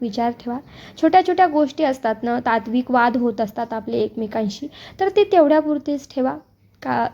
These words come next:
नंतर विसरून जावा. गोष्टींना चघळत बसण्यापेक्षा त्या आपण सोडून दिलेल्या फार चांगल्या असतात आणि त्यातूनच आपण निरागस भाव जपू शकतो. तर, अ, असंच असतं,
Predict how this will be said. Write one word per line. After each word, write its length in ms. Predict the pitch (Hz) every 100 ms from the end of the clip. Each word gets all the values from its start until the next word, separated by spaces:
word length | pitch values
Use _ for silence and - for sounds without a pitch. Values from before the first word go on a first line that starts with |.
| -
नंतर 340 | 240 226 254
विसरून 440 | 226 226 247 262 262
जावा. 260 | 233 226 294 - - 254
गोष्टींना 400 | 269 262 302 320
चघळत 320 | 311 269 277 262
बसण्यापेक्षा 540 | 269 269 269 269 -
त्या 160 | 262 269
आपण 220 | 254 262
सोडून 340 | 277 262 240
दिलेल्या 340 | 240 240 233 247 - - _
फार 240 | - 262 277
चांगल्या 440 | 277 240 233 254
असतात 320 | 247 - 254 254 _
आणि 420 | 240 226 226 220 226
त्यातूनच 480 | 240 202 254 262 262
आपण 320 | 247 - 240 262 _ _ _ _ _ _ -
निरागस 480 | 262 262 240 269 262
भाव 220 | 233 247
जपू 340 | 247 240 254 262
शकतो. 480 | 277 254 - 302 - - - - - _
तर, 180 | 269 262
अ, 300 | 269 269 277 285 -
असंच 240 | 302 392 370
असतं, 280 | 339 -